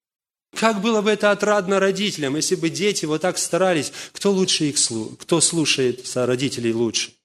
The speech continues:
Так же и у нас. Хорошо было бы, чтобы мы служили Господу, чтобы мы ходили перед Ним, чтобы Он нас заметил. Написано, хорошо служившие приготовляют себе высшую степень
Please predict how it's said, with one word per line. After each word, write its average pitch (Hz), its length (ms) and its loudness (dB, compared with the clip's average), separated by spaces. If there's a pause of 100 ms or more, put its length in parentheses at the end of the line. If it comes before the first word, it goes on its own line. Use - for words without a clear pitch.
(640)
Так 202 200 6
же 185 140 2
и - 20 4
у 202 100 4
нас. 165 420 2 (200)
Хорошо 170 500 0
было 175 220 2
бы, 127 200 -2 (140)
чтобы 147 320 -4
мы 160 80 2
служили 160 560 0
Господу, 160 580 -4
чтобы 135 280 -6
мы 165 80 4
ходили 165 720 2 (240)
перед 185 400 6
Ним, 196 280 4 (120)
чтобы 226 420 4
Он 226 320 4
нас 240 280 4
заметил. 165 680 -2 (400)
Написано, 208 480 2
хорошо 208 500 2
служившие 240 720 -2
приготовляют 196 720 0
себе 185 260 0
высшую 165 640 0
степень 104 500 -8